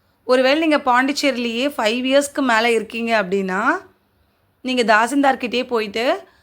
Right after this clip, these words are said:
ரெசிடென்ஸ் சர்டிஃபிகேட் வாங்கி அப்ளை பண்ணலாம். As a same procedure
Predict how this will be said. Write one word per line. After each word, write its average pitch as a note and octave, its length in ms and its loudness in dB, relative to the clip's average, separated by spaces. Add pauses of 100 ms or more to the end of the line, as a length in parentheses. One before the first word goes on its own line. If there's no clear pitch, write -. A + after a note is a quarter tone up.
(440)
ரெசிடென்ஸ் C#4 360 4
சர்டிஃபிகேட் A3+ 420 0
வாங்கி G#3+ 320 -2
அப்ளை A3 300 -4
பண்ணலாம். F#3+ 300 -2 (1600)
As G3 180 0
a - 80 -4
same B3 400 0
procedure A#3+ 400 0